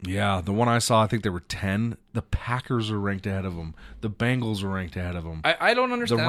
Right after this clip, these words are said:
Speaker 1: Rams
Speaker 2: the,
Speaker 1: were ranked ahead of 'em.
Speaker 2: why the
Speaker 1: What the
Speaker 2: Packers
Speaker 1: fuck?
Speaker 2: every year, no matter what, they, they could lose their first two. Oh, they're still a Super Bowl contender
Speaker 1: Yep.
Speaker 2: and all this shit.
Speaker 1: Yep.
Speaker 2: The Packers looked like shit on, on
Speaker 1: Yeah,
Speaker 2: Sunday.
Speaker 1: they really did.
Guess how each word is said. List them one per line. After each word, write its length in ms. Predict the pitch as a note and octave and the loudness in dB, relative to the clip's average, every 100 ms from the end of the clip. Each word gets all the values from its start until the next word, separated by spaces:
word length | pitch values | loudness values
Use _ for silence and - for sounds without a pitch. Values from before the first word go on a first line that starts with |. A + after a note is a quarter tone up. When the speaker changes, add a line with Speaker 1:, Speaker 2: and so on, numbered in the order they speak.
| C3+ | 6
Speaker 1:
Rams 220 | C#3+ C3 | 6 6
Speaker 2:
the, 40 | A#2 | 4
Speaker 1:
were 60 | G#2+ | 4
ranked 280 | G2 F2+ | 2 0
ahead 180 | F#2+ F2+ | -2 -2
of 60 | E2 | -4
'em. 80 | E2+ | -4
Speaker 2:
why 140 | D3+ | -4
the 60 | D3+ | -4
Speaker 1:
What 40 | |
the 60 | - | -2
Speaker 2:
Packers 320 | D#3 - E3+ | -2 0 -2
Speaker 1:
fuck? 200 | - B2+ | 6 6
Speaker 2:
every 180 | F3+ D#3+ | 6 4
year, 320 | C3+ A#2+ G2+ A#2 | 4 2 -2 -8
no 160 | C#3 C#3+ | -8 -2
matter 280 | E3 E3+ D#3 | 2 2 2
what, 280 | C3 C3+ - | 2 0 -4
they, 80 | A2+ | -12
they 260 | G#2+ B2 | -8 -8
could 120 | A#2+ | -4
lose 200 | B2 C3+ | -4 -2
their 80 | B2+ | -4
first 280 | - B2+ - | -4 -4 -4
two. 220 | B2+ A#2+ | -4 -4
Oh, 360 | G#2 A2+ G#2 F#2 | -4 -4 -4 -6
they're 140 | G2+ | -10
still 200 | - C#3 A2+ | -8 -6 -4
a 60 | |
Super 220 | - A#2 | -6 -6
Bowl 180 | A2+ A#2+ | -6 -4
contender 720 | - G#2+ A#2 A#2 A2+ A2+ A2 - - - - - _ - | -4 -4 -2 -2 0 0 -2 -6 -18 -20 -20 -20 _ -12
Speaker 1:
Yep. 220 | F2+ F#2 | -8 -4
Speaker 2:
and 100 | B2+ | -2
all 160 | B2+ A2+ | 0 -2
this 140 | G#2 | -4
shit. 260 | - F2+ - _ _ _ _ _ - | -6 -8 -14 _ _ _ _ _ -12
Speaker 1:
Yep. 300 | G#2+ A2 A#2+ | -2 2 2
Speaker 2:
The 60 | B2 | 2
Packers 500 | C3 C#3+ G3 F#3 D3 | 2 2 2 -2 -2
looked 220 | C#3 - | -6 -4
like 260 | A2+ G2 - | -8 -8 -10
shit 500 | - - A2+ F2+ - - - - - | -8 -6 -6 -8 -14 -18 -20 -20 -18
on, 600 | - G#2+ G2+ G2 F#2 F#2 - - | -8 -6 -6 -6 -10 -12 -18 -14
on 120 | G2 G2+ | -6 -2
Speaker 1:
Yeah, 60 | |
Speaker 2:
Sunday. 220 | G#2+ G2+ A#2 | 0 2 2
Speaker 1:
they 60 | |
really 300 | A2+ G#2+ G#2 | 2 0 -2
did. 380 | F#2 F#2+ F#2 | -2 -4 -4